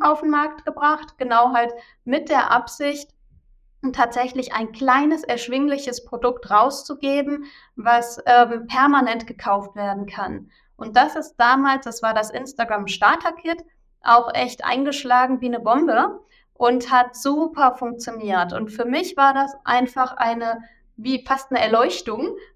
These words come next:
ne, dass man, dass dann zwischendurch die Plinks am Handy reinkamen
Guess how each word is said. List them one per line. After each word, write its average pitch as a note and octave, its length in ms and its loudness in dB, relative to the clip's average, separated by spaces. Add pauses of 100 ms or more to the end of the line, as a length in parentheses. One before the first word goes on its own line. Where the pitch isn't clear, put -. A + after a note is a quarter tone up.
ne, C4 160 -2
dass B3 220 2
man, A3+ 180 -4
dass A#3+ 240 -2
dann C4 460 0
zwischendurch C4 800 -4
die B3+ 160 -12
Plinks D4 380 2
am A#3 160 0
Handy B3+ 340 0
reinkamen G#3+ 920 -2